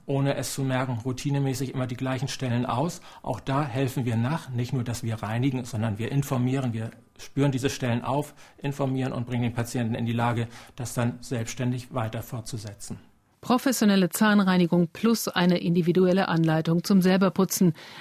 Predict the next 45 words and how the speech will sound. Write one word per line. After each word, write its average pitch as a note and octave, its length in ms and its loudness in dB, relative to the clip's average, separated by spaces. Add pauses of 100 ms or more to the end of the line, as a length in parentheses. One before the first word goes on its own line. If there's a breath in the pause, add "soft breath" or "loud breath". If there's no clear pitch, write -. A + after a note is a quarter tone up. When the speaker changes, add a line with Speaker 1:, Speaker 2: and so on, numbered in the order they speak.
(120 loud breath)
Speaker 2:
Das A3 180 4
ist A#3+ 180 0
nach F3 140 4
den E3 180 2
Erfahrungen F#3 640 4
des D#3 180 0
Zahnmediziners F3 840 4
der G#3 140 4
Schlüssel E3+ 420 2
zum F3 160 4
Erfolg, G3+ 420 2 (380 loud breath)
wenn F#3+ 200 6
man A#3 200 6
seine A3 240 4
Zähne F3 340 4
bis D#3+ 280 0
ins E3 200 0
hohe E3+ 260 4
Alter E3 280 0
erhalten F3 580 2
will. D#3 220 -2 (280)
Wie F#3 140 8
häufig A3+ 400 4
eine F3 160 4
professionelle F#3 640 0
Zahnreinigung F3+ 680 6
not A3+ 200 6
tut, G#3 280 2
hängt E3 220 2
von F#3+ 160 4
Fall D3+ 320 -2
zu G#3+ 160 0
Fall D#3+ 260 2
ab. - 300 -8 (180)
Menschen A3 380 6
mit E3 240 2
Risikofaktoren F3+ 1120 4
wie D#3+ 160 2
Diabetes F3+ 720 4
oder D#3+ 300 2
beginnender F3 600 4
Parodontitis E3+ 1000 2
oder E3 260 2
auch D#3+ 160 -4
Raucher F3+ 400 4